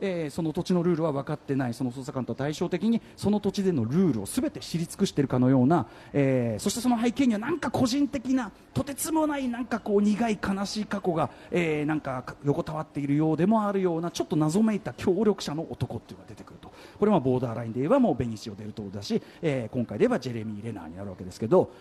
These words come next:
で、最終的にはその、あくまでやっぱりその法の側にいるしかない、その女性捜査官とは断絶した、ちょっと隔絶した世界で、その男の超法規的かつ完全に個人的でもある制裁が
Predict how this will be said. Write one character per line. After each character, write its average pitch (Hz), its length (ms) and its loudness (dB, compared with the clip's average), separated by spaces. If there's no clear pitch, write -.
で、 254 120 0
最 262 180 0
終 294 220 0
的 294 180 -2
に 285 100 6
は 277 120 4
そ 233 120 0
の、 214 380 0
あ 143 100 -6
く 370 140 -2
ま 381 100 2
で 339 140 2
や 185 100 0
っ 147 40 -10
ぱ 214 80 -4
り 185 60 -6
そ 156 140 -8
の 131 300 -4
法 240 380 4
の 254 260 4
側 208 240 2
に 202 260 2
い 180 100 4
る 202 120 6
し - 100 -2
か 127 120 -4
な 143 160 0
い、 120 60 -4
そ 139 100 -4
の 117 120 0
女 123 140 0
性 151 200 -2
捜 170 220 0
査 190 140 -2
官 135 180 -4
と 123 140 -6
は 110 60 -8
断 247 220 0
絶 247 220 0
し - 100 -10
た、 226 100 -2
ち - 80 -4
ょ - 20 -2
っ - 20 -20
と - 60 -6
隔 - 300 -8
絶 294 260 -8
し 262 60 -12
た 262 160 2
世 269 140 0
界 214 200 6
で、 226 340 6
そ 214 140 4
の 220 160 6
男 202 280 2
の 196 160 4
超 294 220 6
法 160 200 4
規 - 120 -4
的 - 200 -8
か 151 120 -6
つ - 120 -10
完 262 260 4
全 247 140 8
に 233 100 6
個 185 160 4
人 233 180 8
的 220 160 -2
で 214 80 0
も 202 120 0
あ - 20 -2
る 131 80 -4
制 - 240 4
裁 165 200 0
が 147 180 0